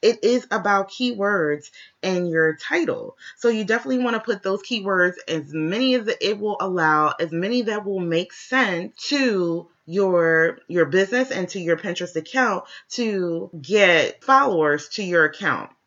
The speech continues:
Well, not even followers, just views. And we'll talk about fo-, uh, following and views in just one moment. But definitely put those keywords in your title. Now, those are the keywords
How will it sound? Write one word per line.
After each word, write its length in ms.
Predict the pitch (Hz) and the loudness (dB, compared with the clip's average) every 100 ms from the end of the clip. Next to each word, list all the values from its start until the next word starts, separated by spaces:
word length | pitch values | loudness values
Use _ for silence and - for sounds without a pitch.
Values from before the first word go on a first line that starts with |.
| - | -4
Well, 380 | 175 170 165 202 | 2 4 4 4
not 220 | 285 311 | 2 4
even 240 | 220 170 | 0 -4
followers, 640 | - 170 175 165 143 151 | -4 0 2 2 2 0
just 200 | 147 214 | -2 -8
views. 500 | 151 139 180 98 95 | -8 -8 -6 -6 -6
And 140 | 175 214 | -4 -4
we'll 100 | 285 | -2
talk 200 | 233 208 | -4 -2
about 280 | 170 156 - | -4 -4 0
fo-, 60 | |
uh, 320 | 160 - 151 | -2 0 -6
following 500 | 143 170 156 151 143 | -6 -4 -2 -2 -6
and 140 | 139 139 | -6 -8
views 300 | 160 143 139 | -8 -8 -6
in 100 | 139 | -8
just 220 | 143 - | -8 -12
one 180 | 139 143 | -12 -8
moment. 320 | 160 135 - - - - - - | -8 -8 -14 -18 -14 -14 -14 -2
But 460 | 190 175 151 - _ _ | 2 2 2 -2 _ _
definitely 640 | - 214 233 202 190 180 170 | 0 0 0 -4 -4 -6 -6
put 200 | 240 240 | -2 -2
those 220 | 196 190 | -2 -4
keywords 600 | - 208 156 165 151 147 - - | -6 -8 -2 0 0 -2 -10 -6
in 540 | 175 156 151 151 147 | -4 -2 -4 -6 -10
your 640 | 151 151 156 147 139 139 - - | -8 -2 0 0 -4 -8 -14 -14
title. 580 | - 202 160 113 90 - - - - | -2 -2 0 -2 -4 -12 -20 -20 -8
Now, 600 | 190 190 180 170 165 175 - | -2 2 2 0 -4 -10 -18
those 420 | 160 190 220 262 | -2 2 4 2
are 40 | |
the 60 | 269 | -2
keywords 720 | 269 269 214 196 180 180 - | -2 -2 0 0 0 -2 -6